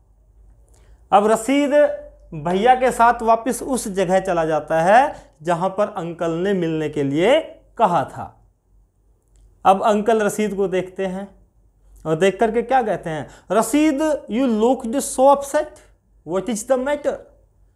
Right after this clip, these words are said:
रसीद, तुम इतने अपसेट क्यों दिखाई दे रहे हो, क्या मैटर है, क्या बात है, क्या प्रॉब्लम है? रसीद तो कुछ नहीं कहता, लेकिन रसीद के साथ जो भैया है,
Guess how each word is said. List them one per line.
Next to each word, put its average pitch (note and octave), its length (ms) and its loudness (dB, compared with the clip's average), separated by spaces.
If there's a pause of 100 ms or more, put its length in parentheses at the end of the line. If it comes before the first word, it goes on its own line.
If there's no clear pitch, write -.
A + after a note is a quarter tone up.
(460)
रसीद, C#4 440 2
तुम D4+ 240 -2
इतने D4 260 -2
अपसेट D4+ 420 -2
क्यों D4+ 200 -4
दिखाई B3+ 280 2
दे G3 140 0
रहे D3 220 -6
हो, B2 160 -8 (500)
क्या A#3+ 180 4
मैटर A3+ 360 -2
है, G3+ 260 -2
क्या G#3+ 260 0
बात G3+ 340 -2
है, G#3+ 120 -4
क्या A3 200 -2
प्रॉब्लम A3+ 440 -4
है? D3+ 220 -12 (2000)
रसीद A3 440 0
तो A#3+ 100 2
कुछ A3 260 -4
नहीं G#3+ 180 -2
कहता, A#3+ 540 2 (240)
लेकिन G#3+ 440 -2
रसीद G3 420 -4
के A#3 120 0
साथ G#3+ 200 2
जो F#3+ 160 -2
भैया F#3 440 2
है, G3+ 280 2